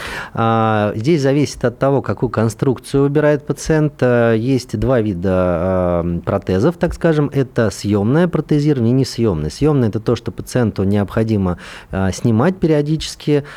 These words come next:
раз в день в основном, чистить этот протез и фиксировать его обратно. Несъемная конструкция, которая, а, пациент снять не может сам.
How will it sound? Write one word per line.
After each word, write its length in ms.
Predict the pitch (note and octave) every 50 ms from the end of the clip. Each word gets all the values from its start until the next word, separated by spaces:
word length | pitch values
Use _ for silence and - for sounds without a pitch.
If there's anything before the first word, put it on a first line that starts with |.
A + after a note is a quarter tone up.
| - -
раз 280 | - A#2+ A#2 A#2 A2+ A2
в 80 | A2 A2
день 260 | A2+ C3 D#3 F3 E3
в 40 | C#3+
основном, 540 | - - D3+ C#3 C#3 D3 D3 D3+ C#3+ C#3
чистить 440 | C3 - - C3+ A#2+ - - - -
этот 160 | A2+ G2+ -
протез 500 | - - G#2 G#2+ G#2+ - G3 A3+ A3 - -
и 40 | C3
фиксировать 580 | - B2 - - - F3 E3+ D3 B2 - -
его 160 | A2+ A2+ B2+
обратно. 520 | B2+ B2 A2+ G#2+ G2 D#2+ C#2 - - C#2+ - - - - - - - -
Несъемная 600 | B2 C#3 F#3 F3+ F#3 - G3+ G3 F#3+ F#3 F3 D#3
конструкция, 580 | - D#3+ D#3 D3 - E3+ E3+ - - - D3+
которая, 640 | - B2+ A2+ A2+ - C#3 D3+ D3+ D3 C#3 C3+ C3 A#2 F2+ A2+ A2+
а, 40 | G#2+
пациент 420 | - A2+ - - - C#3+ E3+ D#3+
снять 400 | - - A#2 A2+ C3 D3 C#3 -
не 160 | A2 A2 A#2+
может 460 | A#2 A2+ F#2+ E2+ D#2+ D2+ F2+ G#2 -
сам. 320 | - - E3 E3+ F#3+ G#3